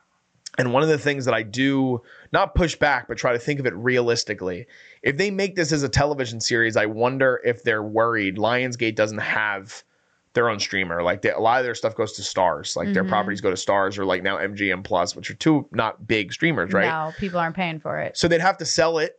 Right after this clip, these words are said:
Speaker 1: to maybe, or maybe Amazon because they have a deal with M G M now. Like, maybe the series would go to Prime Video, or maybe they decide to license it out to Netflix.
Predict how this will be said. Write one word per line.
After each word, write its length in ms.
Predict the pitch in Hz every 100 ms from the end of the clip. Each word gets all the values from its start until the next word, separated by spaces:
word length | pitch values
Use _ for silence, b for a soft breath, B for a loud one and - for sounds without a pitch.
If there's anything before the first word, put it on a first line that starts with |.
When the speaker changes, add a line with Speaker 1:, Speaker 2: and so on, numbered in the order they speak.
| -
Speaker 1:
to 140 | -
maybe, 340 | 147 143 135 123
or 120 | 131
maybe 260 | 123 131 110
Amazon 500 | 117 120 131 131 127
because 220 | 117 107
they 100 | 113
have 140 | 107
a 40 | 107
deal 180 | 113
with 100 | 117
M 120 | 113 113
G 160 | 120
M 120 | 120
now. 160 | 123 120
Like, 160 | 107 101
maybe 240 | 107 113
the 160 | 90 113
series 320 | 117 113 110
would 100 | 110
go 120 | 107
to 60 | 101
Prime 280 | 113 98
Video, 500 | 123 160 151 143 139
or 200 | 139 82 101
maybe 260 | 104 123
they 140 | 120 117
decide 340 | 104 113 104
to 60 | 95
license 280 | 90 101 101
it 40 |
out 140 | 107
to 80 | 107
Netflix. 440 | 127 135 139 120